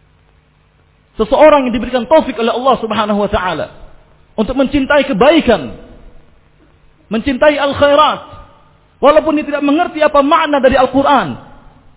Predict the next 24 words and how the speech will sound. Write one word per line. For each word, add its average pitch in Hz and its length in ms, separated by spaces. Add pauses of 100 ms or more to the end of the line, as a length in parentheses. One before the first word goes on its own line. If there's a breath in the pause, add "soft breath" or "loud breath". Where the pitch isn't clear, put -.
(180)
walaupun 269 240
dia 277 160
tidak 269 160
mengerti 320 240
apa 294 240
tafsir 302 400
dari 262 240
ayat 311 240
yang 269 160
dia 254 160
baca, 254 640
akan 277 240
tetapi 302 240
dikarenakan 285 400
kecintaannya 302 640
kepada 269 320
al-khairat, 277 640 (480)
kepada 269 240
kebaikan, 254 720 (320)
maka 269 240
ia 269 80
akan 262 160
berlezat-lezat 262 800
dengan 233 480